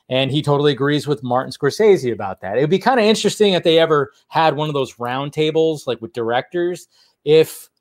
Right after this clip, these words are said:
we had, I, I hope this happens, you know, get on it, T H R, get on it, Hollywood Reporter. Come on. That'd be pretty sweet if you get, like, a roundtable, you get Marty, you know,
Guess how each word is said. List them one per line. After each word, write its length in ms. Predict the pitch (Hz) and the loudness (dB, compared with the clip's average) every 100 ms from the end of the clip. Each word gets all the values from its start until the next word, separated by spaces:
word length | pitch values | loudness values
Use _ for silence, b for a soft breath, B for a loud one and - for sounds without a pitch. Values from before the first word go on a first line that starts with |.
| _ _ - | _ _ -6
we 120 | 160 | -4
had, 520 | 139 175 180 160 139 - | 0 2 4 2 0 0
I, 280 | 185 170 190 | 0 2 2
I 40 | |
hope 240 | 180 208 196 | 2 0 0
this 140 | 151 | -2
happens, 600 | 160 180 185 123 113 - | 2 2 2 -2 -8 -10
you 60 | 131 | -6
know, 160 | 139 - | -6 0
get 160 | 160 | 4
on 240 | 165 196 214 | 6 6 4
it, 200 | 147 - | 2 -2
T 180 | 156 143 | 0 2
H 240 | 143 - | 0 2
R, 320 | 131 143 165 - | 2 2 0 -6
get 140 | 151 | -4
on 220 | 180 214 | -2 -2
it, 100 | 156 | -4
Hollywood 380 | 123 143 131 123 | -6 -6 -6 -10
Reporter. 300 | 127 135 165 | -12 -8 -6
Come 120 | 196 | 2
on. 180 | 240 - - b b b b b _ _ - | 2 2 -2 b b b b b _ _ -2
That'd 180 | 165 160 | -2 0
be 80 | |
pretty 200 | 175 196 185 | 0 0 0
sweet 340 | 185 240 202 | -4 -4 -4
if 120 | 160 | -6
you 80 | 156 | -12
get, 420 | 113 185 190 151 - | -4 0 0 -2 -8
like, 140 | 135 | -8
a 40 | |
roundtable, 920 | 127 131 156 190 190 127 120 123 123 123 _ | -6 -2 -2 -2 -6 -10 -6 -6 -6 -10 _
you 120 | 117 | -14
get 220 | 113 170 160 | -6 -6 -4
Marty, 320 | 143 139 131 - | -6 -8 -12 -14
you 140 | 127 | -14
know, 260 | 117 117 | -12 -14